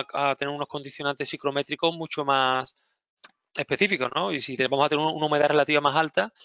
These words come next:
y no va a haber, mm, medio de renovar ese, eh, esa ventilación, habrá que definir algún sistema que lo, que lo haga mecánicamente o plantear alguna. Obviamente aporta humedad. Una de las ventajas,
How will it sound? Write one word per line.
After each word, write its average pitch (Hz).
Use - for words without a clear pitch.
y 139
no 139
va 147
a -
haber, 151
mm, 147
medio 151
de 127
renovar 120
ese, 143
eh, 139
esa 135
ventilación, 151
habrá 135
que 143
definir 139
algún 135
sistema 131
que 131
lo, 127
que 139
lo 131
haga 139
mecánicamente 143
o 175
plantear 123
alguna. 123
Obviamente 139
aporta 160
humedad. 135
Una 135
de 139
las 135
ventajas, 139